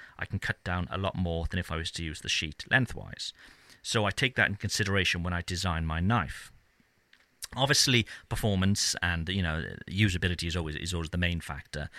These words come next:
But if I can fit it into other stuff, you know, great. Um, another thing is Kydex sheets.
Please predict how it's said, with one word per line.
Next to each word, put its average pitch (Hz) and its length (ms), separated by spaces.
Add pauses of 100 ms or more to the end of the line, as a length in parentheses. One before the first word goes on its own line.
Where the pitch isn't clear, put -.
(140)
But - 80
if 98 80
I 101 60
can 98 100
fit - 300
it - 60
into 92 280
other 90 160
stuff, - 480 (220)
you - 80
know, - 80 (360)
great. - 340 (460)
Um, 87 360
another 110 260
thing 90 160
is 78 100
Kydex 139 440
sheets. - 520